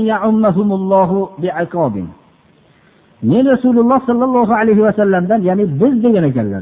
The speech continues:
eshitganmizki, odamlar zolimni ko'rishsa, zulm qilayotganligini, qo'lini ushlashmasa, Alloh taolo o'zining azobi bilan hammani om qilib azoblaydi degan. "Izahtadaytum" kalimasi o'zi dalolat qilyaptiki,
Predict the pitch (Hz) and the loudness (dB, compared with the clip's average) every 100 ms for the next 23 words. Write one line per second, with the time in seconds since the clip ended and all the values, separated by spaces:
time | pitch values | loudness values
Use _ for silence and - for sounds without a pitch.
0 | - 190 180 - 208 214 175 - 151 233 | -2 -2 -2 -2 0 2 0 -2 -2 -2
1 | 285 - - - 185 196 214 208 277 190 | -4 -12 -20 -4 -2 0 2 0 0 0
2 | 214 208 202 220 262 220 220 - - 160 | 2 2 2 2 2 2 0 0 -2 0
3 | 226 - - - - 123 170 247 269 247 | 0 -6 -18 -20 -10 -2 2 4 4 2
4 | 233 214 214 196 175 156 147 214 233 - | 2 2 0 0 2 2 2 0 -4 -14
5 | - 190 185 180 262 - 220 190 180 160 | -6 0 2 4 2 0 -2 -2 -2 -2
6 | 220 285 - 185 208 - 190 180 190 196 | 0 -2 -2 0 0 0 0 0 -2 -2
7 | 175 190 214 170 170 180 170 180 175 180 | -2 -2 -4 -4 -2 0 0 -2 -2 -4
8 | 156 - 202 170 165 170 - 185 175 151 | -4 -4 -4 -2 -4 -4 -2 -2 -2 -4
9 | 151 147 - 139 135 - 95 76 71 71 | -4 -6 -6 -2 -2 -4 -10 -12 -16 -20
10 | - - _ _ - _ _ _ - _ | -20 -20 _ _ -20 _ _ _ -20 _
11 | _ _ _ - - - _ 160 175 208 | _ _ _ -20 -20 -20 _ 0 2 2
12 | 175 214 202 277 269 285 254 226 233 214 | 0 0 2 0 0 0 0 2 0 0
13 | 190 151 285 269 277 233 220 202 208 208 | -2 -2 -2 -2 -2 0 2 2 0 -2
14 | 185 170 - 160 254 | -4 -4 -4 -6 -4